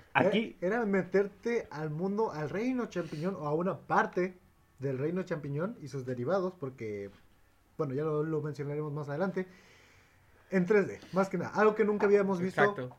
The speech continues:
Speaker 1: o se había visto en aquellos tiempos.
Speaker 2: Y no solamente cambió el aspecto, sino que le agregaron cosas a Mario. También quitando cosas como el hecho de que era una aventura para un solo jugador,
Speaker 3: Sí.
Speaker 2: no había multijugador. Este,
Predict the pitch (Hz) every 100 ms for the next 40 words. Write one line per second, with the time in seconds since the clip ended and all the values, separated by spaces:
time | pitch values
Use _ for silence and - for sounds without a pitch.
0 | - 208 - 175 175 202 180 180 160 143
1 | 135 123 - 107 90 - _ _ _ 151
2 | 220 294 - _ _ _ _ _ 220 165
3 | 135 156 151 139 131 165 185 170 120 107
4 | 110 131 - 123 165 127 - - - 135
5 | 131 127 170 - 156 131 117 113 113 117
6 | 120 - 135 135 - 120 127 160 131 110
7 | - - _ _ _ 214 226 170 151 139
8 | 127 147 143 175 156 127 117 143 127 123
9 | 113 113 117 117 127 127 127 131 123 120
10 | 117 135 123 117 120 120 127 120 147 214
11 | - 139 127 127 123 127 127 120 156 -
12 | - - - - - 127 120 - - 120
13 | 117 113